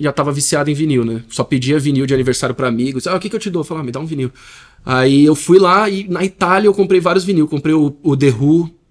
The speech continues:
lá, é, minha mãe comprou pra mim, né? Na verdade. É, o nepotismo aí. E eu comprei o The Who, o Tommy, comprei alguns do Zappa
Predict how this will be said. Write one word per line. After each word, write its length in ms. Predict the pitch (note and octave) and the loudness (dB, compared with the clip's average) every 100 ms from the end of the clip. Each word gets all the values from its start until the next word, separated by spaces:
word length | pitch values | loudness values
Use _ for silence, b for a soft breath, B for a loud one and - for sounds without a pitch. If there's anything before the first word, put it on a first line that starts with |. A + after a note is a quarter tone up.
| - | -8
lá, 360 | A#2+ C3+ D3+ D3 | -4 -4 -4 -8
é, 640 | B2+ A#2 A#2+ A#2 A#2 A#2 A#2 | -8 -6 -6 -6 -8 -10 -10
minha 160 | B2 A#2+ | -6 -4
mãe 120 | A#2+ | -4
comprou 240 | A#2+ A2+ A#2 | -6 -8 -8
pra 120 | A2+ | -8
mim, 140 | A2+ | -8
né? 80 | - - b b - | -10 -14 b b -12
Na 80 | A2+ | -10
verdade. 400 | A2+ A2 A2 - b b b - - | -6 -8 -10 -18 b b b -18 -10
É, 460 | G#2+ G#2+ G2+ G2 | -6 -6 -8 -10
o 120 | F#2 A#2+ | -6 -4
nepotismo 560 | A#2 B2+ - A2+ A2+ | -4 -8 -8 -12 -10
aí. 120 | G#2 - b b b b | -12 -16 b b b b
E 720 | - B2 B2+ B2+ B2+ B2+ B2 B2 | 0 4 4 6 6 6 4 4
eu 80 | |
comprei 280 | B2 D3 D3+ | 4 4 6
o 40 | D3 | 6
The 100 | D3 | 6
Who, 200 | C#3+ D#3 | 8 6
o 60 | |
Tommy, 440 | D#3 C#3+ D3+ D#3 D3+ - | 6 4 6 4 0 -6
comprei 1040 | - B2+ C3 C#3+ C#3+ C#3 C3+ C3 B2 A#2+ _ | -2 -2 2 2 4 2 2 2 2 -2 _
alguns 300 | C#3 C3+ E3 | -2 4 4
do 100 | D3+ | 4
Zappa 560 | C3 C3+ D3+ - E3 | 4 4 4 2 0